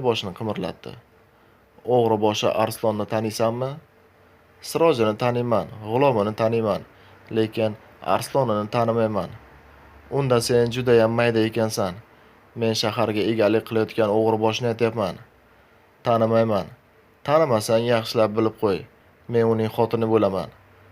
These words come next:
"Xotini?" "Ha, xotiniman." "Nima, o'xshamayapmanmi xotiniga?" "Men hech narsa qilmadim-ku."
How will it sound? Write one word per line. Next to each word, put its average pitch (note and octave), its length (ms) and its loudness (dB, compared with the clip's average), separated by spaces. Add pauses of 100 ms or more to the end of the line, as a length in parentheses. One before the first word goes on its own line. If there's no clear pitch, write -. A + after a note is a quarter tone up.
(280)
"Xotini?" A#2 460 2 (640)
"Ha, A2 120 2 (180)
xotiniman." A2 540 0 (540)
"Nima, A#2 260 2 (380)
o'xshamayapmanmi A#2+ 800 0
xotiniga?" G2 480 -2 (1080)
"Men A2 220 -2 (380)
hech B2+ 240 0
narsa A2 280 0
qilmadim-ku." B2 580 0